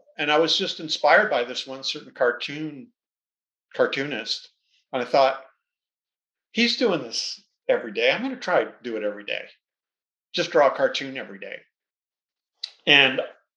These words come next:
until I run out of ideas. So I thought I might last a couple of weeks. And here it is, <laughs> sixteen, ten, yeah, fifteen, sixteen years later,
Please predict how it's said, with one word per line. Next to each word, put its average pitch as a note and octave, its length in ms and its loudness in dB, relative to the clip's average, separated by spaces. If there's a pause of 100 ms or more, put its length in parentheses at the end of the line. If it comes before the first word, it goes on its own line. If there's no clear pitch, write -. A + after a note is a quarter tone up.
(240)
until D3+ 260 6
I C#3 60 6
run C3+ 200 0
out B2+ 140 0
of A#2 120 0
ideas. A2+ 680 -8 (240)
So C#3+ 180 4
I F3+ 120 10
thought F3+ 180 2
I D#3 60 2
might D3 240 -6
last B2 280 -8
a - 40 -20
couple B2+ 320 -8
of A2 80 -12
weeks. - 480 -12 (540)
And B2 400 0
here D3 260 2
it D3 80 0
is, B2+ 480 0 (500)
<laughs> - 440 -20
sixteen, A2 720 -16 (460)
ten, A2 600 -8 (500)
yeah, A#2+ 420 6 (140)
fifteen, C3 560 -6
sixteen C3+ 500 -8
years A#2+ 220 -6
later, A2 520 -4